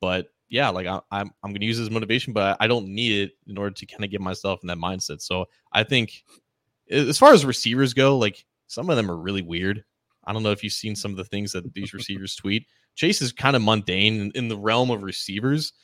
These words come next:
Speaker 1: but I think he handles trash talk extremely well, and he dishes it out as well. So, you know, he, he kinda knows what it is.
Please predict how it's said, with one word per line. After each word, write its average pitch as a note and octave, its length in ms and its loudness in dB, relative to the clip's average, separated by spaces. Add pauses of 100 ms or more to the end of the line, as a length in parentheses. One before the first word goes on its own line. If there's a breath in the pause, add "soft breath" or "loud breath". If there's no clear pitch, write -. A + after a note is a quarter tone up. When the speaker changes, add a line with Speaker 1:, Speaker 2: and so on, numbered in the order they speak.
(200)
Speaker 1:
but G#2+ 120 4
I G#2+ 40 4
think C3 180 -4
he G2+ 100 -4
handles G#2 280 0
trash G2 320 -4
talk F2+ 200 -4
extremely F2+ 400 -8
well, E2+ 140 -4
and E2+ 80 -6
he F2 60 -8
dishes F#2 340 -12
it E2 100 -8
out E2 160 -4
as D2 100 -16
well. C#2 220 -14
So, - 300 -12 (120)
you A2+ 80 -2
know, E2+ 140 -4
he, C#3 140 -10
he D#3+ 120 -6
kinda C3 200 4
knows F#2 180 0
what F2+ 100 -6
it D#2+ 100 -10
is. D#2 220 -8